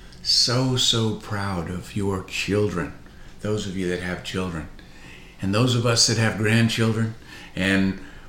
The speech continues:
one of us is about to become a grandpa for the first time, but I'm gonna let him share that news, not me. So proud, so proud of you, so proud to serve you. As a father, so proud of my four children,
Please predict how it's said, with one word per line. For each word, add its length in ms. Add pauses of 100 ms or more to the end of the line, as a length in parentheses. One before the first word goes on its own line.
one 300
of 120
us 220
is 140
about 320
to 80
become 320
a 80
grandpa 380
for 140
the 80
first 400
time, 320
but 120
I'm 260
gonna 180
let 280
him 260
share 300
that 260
news, 320
not 300
me. 300 (580)
So 400
proud, 640
so 360
proud 380
of 100
you, 160
so 260
proud 360
to 80
serve 420
you. 220 (1400)
As 220
a 80
father, 640
so 440
proud 420
of 180
my 140
four 320
children, 580